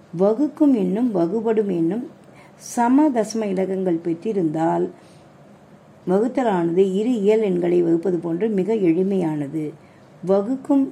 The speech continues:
எண், வகுபடும் எண் தசம இலக்கங்கள் வெவ்வேறாக இருப்பின்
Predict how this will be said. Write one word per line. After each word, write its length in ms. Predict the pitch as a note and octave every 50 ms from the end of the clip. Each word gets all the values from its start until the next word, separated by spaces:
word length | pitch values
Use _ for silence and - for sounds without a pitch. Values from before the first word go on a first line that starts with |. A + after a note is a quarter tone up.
| - E3
எண், 420 | D#3+ D#3+ D#3+ E3+ E3+ E3+ F3+ - - - - - - - - - - - - - - - - - - - - - - -
வகுபடும் 560 | G3 G#3 A3 B3+ B3 C4+ C4+ A#3+ C4 B3 A3
எண் 340 | G3 F3 E3 D#3 D#3+ E3+ - - - - -
தசம 300 | - F3+ F3+ - A3 A#3
இலக்கங்கள் 520 | A3 F#3+ F3+ E3+ F3 E3 E3+ E3 E3+ E3+ E3+
வெவ்வேறாக 640 | F3 F3 F3+ F#3+ A3+ A#3+ B3 A#3+ B3 B3 B3 A#3+
இருப்பின் 600 | B3+ A3 G3 F3 E3+ - F#3 F3 E3+ F3 F3+ F3+